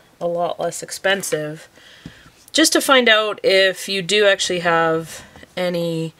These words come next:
silicone pockets or any silicone left on here. You'll actually see it once this Liquitex gloss dries, you'll see it has rejected on that area.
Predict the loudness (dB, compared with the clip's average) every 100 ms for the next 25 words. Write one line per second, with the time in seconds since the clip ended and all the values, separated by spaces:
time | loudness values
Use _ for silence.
0 | -20 -20 -20 _ _ -8 -4 0 2 2
1 | -2 -4 -4 -4 -4 0 0 0 -4 -2
2 | -2 -4 -2 2 2 2 -4 -8 -8 -8
3 | -10 -10 -10 -10 -10 -8 -8 -10 _ -20
4 | -20 -20 _ 2 6 6 4 0 0 0
5 | 0 2 0 0 -2 0 -2 2 2 2
6 | -2 -4 -8 -20 _ -8 -4 0 2 2
7 | 2 2 2 2 4 4 0 -2 0 0
8 | 0 0 0 0 -4 -16 -18 -20 -20 -20
9 | _ 2 4 4 2 -4 2 2 2 2
10 | 2 2 -6 -4 -2 -4 -2 0 0 0
11 | 0 -2